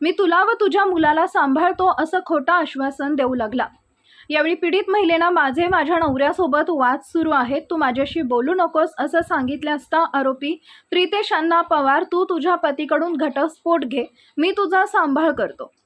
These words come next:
तेव्हापासून पीडित महिला आणि आरोपी प्रितेश अण्णा पवार यांच्यामध्ये प्रेम संबंध होते,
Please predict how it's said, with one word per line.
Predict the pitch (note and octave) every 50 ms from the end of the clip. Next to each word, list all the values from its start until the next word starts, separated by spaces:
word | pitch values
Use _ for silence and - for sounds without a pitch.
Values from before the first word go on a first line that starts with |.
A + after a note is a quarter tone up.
| _ _ _ - -
तेव्हापासून | D4 C#4 D4+ D#4 D#4+ E4+ E4 E4 E4+ G4 F#4
पीडित | F4+ - D#4+ C#4+ E4+ D#4
महिला | E4 F4 F#4+ E4+ D4+ D#4
आणि | E4 E4+ F#4
आरोपी | F4 D4+ C#4+ D4 D4 D#4 F4+ F4+
प्रितेश | - E4+ D4+ D4 - E4+ G4 G4+ -
अण्णा | G4+ F#4 F4 F4 F4
पवार | F4 E4 D4+ D4+ D#4 E4+
यांच्यामध्ये | F4 D#4+ C#4+ C#4 C#4+ - E4 E4 E4+ E4+ D4+ D#4+ E4+
प्रेम | D4+ - C#4+ C#4+ D#4+ F#4
संबंध | F4 - F#4 E4+ E4 E4+ E4+ E4+
होते, | F#4+ F4+ D4 - B3 B3+ - -